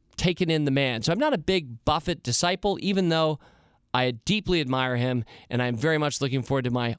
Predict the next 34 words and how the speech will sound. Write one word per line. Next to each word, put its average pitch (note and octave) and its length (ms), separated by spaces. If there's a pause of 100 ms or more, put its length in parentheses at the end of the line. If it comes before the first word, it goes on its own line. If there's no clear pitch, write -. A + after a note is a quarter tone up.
(100)
All C#3 220
Buffett C3+ 420 (260)
All C3+ 200
the C3+ 80
Time B2 460 (460)
Great C#3 200
Quotes C3 380
Volume A2+ 420
three. B2 280
So G3 160
consider C4 420
this A#3+ 240
one B2+ 280 (360)
just B2+ 460
a A#2+ 80
preview. A#2 480 (880)
And A#3 160
it's C4+ 200
his C4 240
three D#3 580
I's. A#2 640
So - 180
maybe E3+ 380
you F#3+ 120
know E3+ 140
this D#3+ 160
one. E3+ 160 (480)
I E3 60
can't C#4 240
call G#3+ 180
it G3 60
a D#3+ 80
direct C#3+ 380
quote G#3+ 280